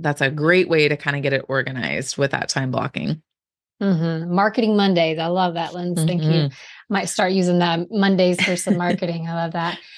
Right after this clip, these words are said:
Speaker 2: And the
Speaker 1: Mm-hmm.
Speaker 2: other thing too, is you wanna make sure that you set time for, uh, p-, uh, time block for being that visionary is, like,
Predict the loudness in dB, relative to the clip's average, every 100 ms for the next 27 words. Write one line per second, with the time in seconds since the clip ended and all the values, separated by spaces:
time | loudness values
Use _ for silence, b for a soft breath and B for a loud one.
0 | B -4 2 4 4 4 4 2 2 2
1 | 0 2 2 0 0 0 -2 -2 0 2
2 | 2 2 0 2 0 0 -4 -4 -2 -2
3 | 0 0 2 0 0 0 -2 -4 -8 -8
4 | -10 _ -20 -8 -4 -4 -4 -12 _ -4
5 | 0 2 4 2 0 -4 -2 2 4 4
6 | 2 -2 -2 -4 -4 -4 -4 -4 -4 -4
7 | -2 0 -2